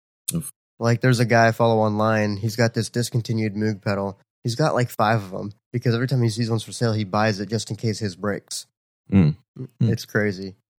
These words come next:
Speaker 2: But all that to say, we're gonna talk about gear this week.
Speaker 1: Shopping.
Speaker 2: <laughs> Shopping. Oh, gosh.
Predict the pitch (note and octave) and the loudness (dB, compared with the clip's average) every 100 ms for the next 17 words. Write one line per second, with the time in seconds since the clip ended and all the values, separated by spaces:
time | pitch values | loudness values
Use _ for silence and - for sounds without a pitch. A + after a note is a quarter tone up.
0 | - C3+ - E3+ E3+ D#3+ D3+ B2 C3 B2+ | 4 6 8 8 8 6 2 2 4 4
1 | A2+ C#3 C#3+ C3 B2 A#2 A2+ G#2+ G#2 A2 | 4 2 4 4 2 2 0 0 0 0
2 | G2+ F#2+ - G2 - - _ _ _ _ | 0 -2 -6 -8 -10 -20 _ _ _ _
3 | B2 - D3 C#3+ E3+ C3+ A#2+ A#2 A#2+ A#2 | -8 2 4 6 6 6 4 4 2 0
4 | A#2 B2 B2+ - _ - D#3+ - B2 A#2+ | 2 2 2 -2 _ -12 -4 2 4 4
5 | A#2 A2+ - _ _ - A#2+ A2 G#2+ G2+ | 0 -2 -8 _ _ -8 -2 -2 0 -2
6 | G2 | -4